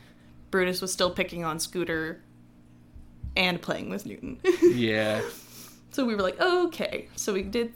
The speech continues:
Speaker 1: kinda separate them. They were what is, uh, kind of used in the, in the community, bar buddies.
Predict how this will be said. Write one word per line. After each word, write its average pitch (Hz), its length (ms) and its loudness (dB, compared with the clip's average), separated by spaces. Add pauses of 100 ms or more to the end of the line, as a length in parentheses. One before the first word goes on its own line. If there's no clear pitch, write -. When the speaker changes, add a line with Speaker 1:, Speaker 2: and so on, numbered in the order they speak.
Speaker 1:
kinda 254 220 0
separate 202 380 0
them. 196 180 0
They 185 120 0
were 180 120 2
what 175 260 2
is, 175 460 -2 (140)
uh, 170 380 0 (360)
kind 190 160 -2
of 180 80 -2
used 180 180 -2
in 175 80 -6
the, 170 200 -6
in - 80 -8
the 180 80 -6
community, 170 440 -6
bar 165 280 0
buddies. 170 440 -4